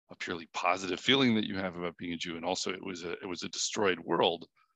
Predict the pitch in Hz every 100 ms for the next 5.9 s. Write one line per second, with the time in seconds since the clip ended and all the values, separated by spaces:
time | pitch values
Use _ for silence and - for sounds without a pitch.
0 | _ _ - 98 92 - 87 - 90 87
1 | 80 85 85 85 87 87 80 - 87 80
2 | 98 - 85 80 - 90 - - 82 -
3 | 85 78 78 _ _ _ _ _ - 101
4 | 82 87 90 - 85 - 87 82 80 -
5 | 82 - - 87 78 - 82 80